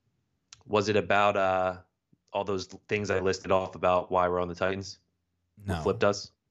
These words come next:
Speaker 2: No, it was about the line. Ah, forget it.
Speaker 1: The plus three, plus one hundred is available at this moment on Bet M G M. My bet is in, Tom, for a half unit. I'm locked in.
Speaker 2: Very nice.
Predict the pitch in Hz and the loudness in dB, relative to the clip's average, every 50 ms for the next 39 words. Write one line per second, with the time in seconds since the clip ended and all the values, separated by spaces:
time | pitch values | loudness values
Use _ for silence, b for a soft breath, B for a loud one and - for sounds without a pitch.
0 | _ _ _ _ _ 98 95 90 87 82 78 78 90 98 104 104 107 113 113 110 | _ _ _ _ _ -16 -10 -6 -6 -4 -4 -6 -8 -8 -8 -6 -4 -2 -2 -2
1 | 104 - 92 87 82 78 76 78 82 - _ _ _ 107 110 101 101 - 104 95 | -2 -4 -8 -8 -8 -10 -12 -14 -18 -20 _ _ _ -16 -14 -14 -14 -14 -16 -18
2 | 87 82 71 67 - _ _ _ _ _ B B B B B B _ _ - 120 | -18 -20 -20 -20 -20 _ _ _ _ _ B B B B B B _ _ -6 -4
3 | 127 - - 147 165 160 165 - 156 151 151 147 131 - - 151 135 123 - - | -2 0 4 4 4 4 2 -2 -4 -2 -2 -2 -4 -2 -2 -2 -2 -2 -4 -6
4 | - 131 131 113 107 123 120 120 117 117 117 107 - - - 113 123 123 123 135 | -4 -4 -4 -2 -2 -4 -4 -2 -2 -2 -4 -4 -4 -6 -4 -2 -2 0 0 -2
5 | 113 120 113 113 110 110 101 92 107 104 107 101 90 - 95 101 101 101 - 107 | 0 2 2 2 2 2 0 -2 -2 -2 -2 -2 -4 -4 -4 -4 -4 -4 -6 -8
6 | 98 - 104 104 98 92 92 95 92 90 90 92 95 92 95 95 95 95 95 92 | -8 -8 -8 -6 -4 -4 -4 -4 -4 -4 -4 -4 -2 0 0 0 0 0 -2 -4
7 | 87 92 95 95 95 95 92 87 87 b b b _ 95 92 95 101 104 - 113 | -4 -4 -2 -2 -2 -4 -6 -8 -12 b b b _ -4 0 2 2 2 4 4
8 | 104 101 104 98 95 107 110 113 113 113 123 120 117 113 110 110 101 - 107 95 | 2 2 2 0 -2 -4 -4 -4 -4 -4 -2 -2 0 -2 -2 -6 -8 -8 -6 -6
9 | 95 92 101 98 98 95 - 95 95 92 92 95 95 92 - - _ _ _ _ | -4 -4 -2 -2 -2 -4 -4 -10 -12 -10 -8 -8 -8 -8 -10 -12 _ _ _ _
10 | _ _ _ _ _ _ _ _ _ _ _ _ - 78 87 90 90 90 87 - | _ _ _ _ _ _ _ _ _ _ _ _ -20 -14 -10 -8 -6 -6 -8 -8
11 | _ 78 76 101 104 95 87 82 80 80 80 - 143 - - | _ -8 -6 -4 -2 -2 -2 -4 -6 -8 -10 -12 -14 -16 -18